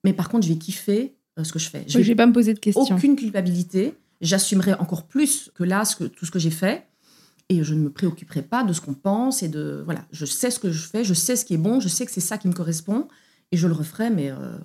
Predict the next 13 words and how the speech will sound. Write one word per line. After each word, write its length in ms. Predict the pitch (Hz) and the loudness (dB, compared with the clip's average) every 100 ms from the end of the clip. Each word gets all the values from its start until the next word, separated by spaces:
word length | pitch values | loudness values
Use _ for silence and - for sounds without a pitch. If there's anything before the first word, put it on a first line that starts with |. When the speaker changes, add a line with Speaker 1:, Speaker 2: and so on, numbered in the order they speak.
| - | -12
Speaker 1:
en 60 | 147 | -12
profitant 340 | 135 160 - 185 | -8 -10 -2 -2
Speaker 2:
Bah, 20 | |
Speaker 1:
encore 100 | - | 4
Speaker 2:
tu 100 | 233 | 4
Speaker 1:
plus. 40 | |
Speaker 2:
partais 260 | 226 208 233 | 4 4 2
quand 120 | - | 6
même 180 | 233 254 | 8 8
du 100 | 220 | 8
prérequis 600 | - 214 202 208 - 240 | 4 4 4 4 4 4
de, 100 | 208 | 6
euh, 880 | 196 190 175 180 175 175 175 175 | 6 4 4 2 2 2 0 0